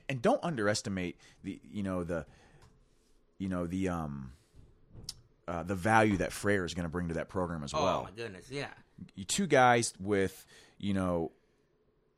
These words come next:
Speaker 1: they had successful college careers, very successful college careers, and then went on to have successful,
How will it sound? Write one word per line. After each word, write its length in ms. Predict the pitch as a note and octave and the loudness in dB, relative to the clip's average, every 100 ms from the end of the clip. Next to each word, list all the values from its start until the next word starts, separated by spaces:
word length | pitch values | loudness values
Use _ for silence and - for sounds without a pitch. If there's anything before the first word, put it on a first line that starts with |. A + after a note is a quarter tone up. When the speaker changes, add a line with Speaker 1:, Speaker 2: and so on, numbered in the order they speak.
| _ _ _ _ _ _ | _ _ _ _ _ _
Speaker 1:
they 120 | G2 | -6
had 140 | F#2+ F2 | -2 0
successful 680 | G2 - C3 B2 - F2 F2+ | 0 2 2 2 0 -6 -2
college 420 | A2 G2+ G2 - | 4 4 2 -4
careers, 420 | G2+ E2+ D#2 D#2 | -6 -4 -2 -2
very 300 | E2+ A2 G2 | 4 6 6
successful 460 | E2+ - E2+ - D#2+ | 4 0 -2 -2 -6
college 360 | E2+ D#2+ D#2 - | -6 -6 -6 -10
careers, 320 | E2+ D#2 D2+ | -8 -6 -6
and 140 | G2+ | -4
then 100 | G2 | 0
went 160 | G2 F#2+ | 2 2
on 220 | F2 E2+ | 2 0
to 100 | E2 | 0
have 160 | E2+ E2+ | -2 -2
successful, 720 | F2+ - F2+ E2 - E2 D#2 | -4 -2 -2 -2 -2 -4 -6